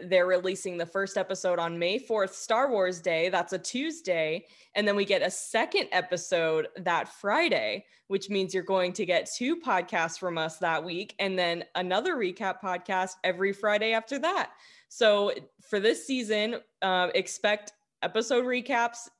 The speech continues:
deep dives, and how it all fits together will be here <laughs> for you through the entire show. I want to now move into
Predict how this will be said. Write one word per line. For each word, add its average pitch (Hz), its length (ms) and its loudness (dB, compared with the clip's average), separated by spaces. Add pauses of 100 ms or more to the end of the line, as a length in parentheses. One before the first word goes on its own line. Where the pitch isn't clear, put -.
(100)
deep 226 260 -8
dives, 220 480 2 (300)
and 180 140 -2
how 208 300 4
it 220 80 2
all 202 180 4
fits 196 340 -6
together 151 640 -2
will 185 140 0
be 180 180 -6
here 175 220 -2
<laughs> 175 120 -8
for 202 200 2
you 208 240 -4
through 196 240 -6
the 170 140 -4
entire 175 500 0
show. 170 520 -2
I 240 80 2
want 285 220 0
to 381 100 0
now 415 160 2
move 240 300 0
into 202 640 -2